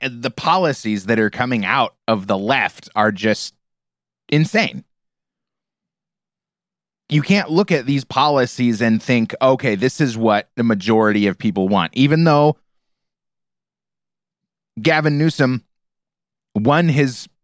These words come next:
potential recall election by, you know, with sixty-two percent of the vote, which is big. It's a big vote. It's a big win.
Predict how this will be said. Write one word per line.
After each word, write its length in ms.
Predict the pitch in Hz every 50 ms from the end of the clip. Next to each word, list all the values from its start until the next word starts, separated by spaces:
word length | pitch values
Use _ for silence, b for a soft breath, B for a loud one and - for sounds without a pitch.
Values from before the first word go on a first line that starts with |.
| _ _ _ _ -
potential 760 | - - - 151 151 151 - 160 123 110 107 98 92 87 - _ _ _ _ _ _ _ _ _ _ _ _ _ _ -
recall 460 | - 135 165 170 - 123 113 123 120
election 460 | 113 113 107 104 - - 120 117 120 110
by, 320 | 107 98 104 107 101 98 _ _ _ _ _ _ _ _ _ _ _ _ _ _ _ _ _ _ _ _ _ _ _ _ -
you 120 | 131 127
know, 80 | 117 107
with 180 | 107 123 120
sixty-two 600 | - - - 160 143 - - 135 120 104 - 131 117
percent 320 | - 120 107 - 123 113
of 120 | 110 98 82
the 80 | 87
vote, 280 | 82 90 131 120 104 90
which 180 | 101 - -
is 180 | 101 98 92 -
big. 460 | - - - 127 110 95 95 101 - _
It's 100 | - -
a 40 | 104
big 180 | 92 113 120 110
vote. 240 | 107 110 123 151 - _ -
It's 160 | 110 - -
a 60 | 107
big 340 | 92 101 110 110 107 104 101
win. 420 | 101 117 127 120 107 95 92 -